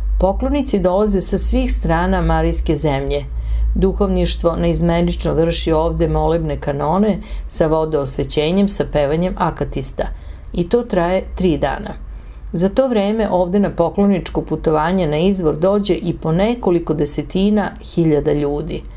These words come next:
Ljudi osjećaju posebno zastupništvo Majke Božije na ovom mestu i čak je u bezbožno vreme ovde dolazilo mnoštvo hrišćana da bi proslavljali svoju usrednu zastupnicu. Postoje svedočanstva da su se čudesa dešavala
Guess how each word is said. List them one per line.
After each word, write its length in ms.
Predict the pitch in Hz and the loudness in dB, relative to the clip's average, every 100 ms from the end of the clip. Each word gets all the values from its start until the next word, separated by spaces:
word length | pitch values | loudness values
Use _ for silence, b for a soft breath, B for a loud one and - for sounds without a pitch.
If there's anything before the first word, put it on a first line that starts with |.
| B B B B - | B B B B -2
Ljudi 260 | 277 277 262 | 0 2 2
osjećaju 560 | 233 233 - 233 175 - | 2 -2 0 2 2 2
posebno 480 | 180 185 214 196 160 | 0 2 2 0 0
zastupništvo 1000 | 151 160 160 196 175 160 160 - 156 147 | 2 0 0 -4 -2 -4 -4 -2 -2 0
Majke 420 | 170 175 165 - | 0 2 0 0
Božije 440 | 151 160 160 170 151 | 0 0 2 2 2
na 160 | 151 | 0
ovom 180 | 147 151 | 0 0
mestu 440 | 156 160 160 - - B B B B - | 0 -2 -4 -8 -10 B B B B -4
i 80 | 170 | 0
čak 320 | 185 185 185 | 0 0 0
je 60 | |
u 100 | 170 | 2
bezbožno 560 | 160 190 202 185 151 160 | 2 2 2 0 0 0
vreme 480 | 165 170 190 185 - | 2 2 2 2 0
ovde 280 | 175 170 185 | 0 2 2
dolazilo 540 | 170 165 185 175 170 | 2 2 2 2 2
mnoštvo 460 | 160 165 175 - 147 | 2 0 0 -2 -4
hrišćana 600 | - 202 196 226 214 170 B B B B - | 0 0 0 2 2 2 B B B B -4
da 100 | 175 | 0
bi 160 | 170 - | 0 2
proslavljali 640 | 180 170 - 185 180 151 | 0 0 2 2 2 2
svoju 380 | - 160 151 139 | 0 2 2 2
usrednu 500 | 196 190 165 147 147 | 0 0 -2 -2 -2
zastupnicu. 800 | 143 139 135 151 131 143 - - - B B B B - | 0 0 -2 -6 -8 -8 -4 -6 -6 B B B B -4
Postoje 380 | 170 165 185 185 | -2 0 2 0
svedočanstva 720 | 180 170 165 185 185 196 185 | 0 -2 0 0 0 0 -2
da 140 | 160 156 | 0 0
su 140 | - | -2
se 200 | - 151 | -4 -4
čudesa 460 | - 160 165 165 160 | -2 0 0 0 -2
dešavala 720 | 147 143 160 160 185 220 214 | -2 0 0 0 0 0 0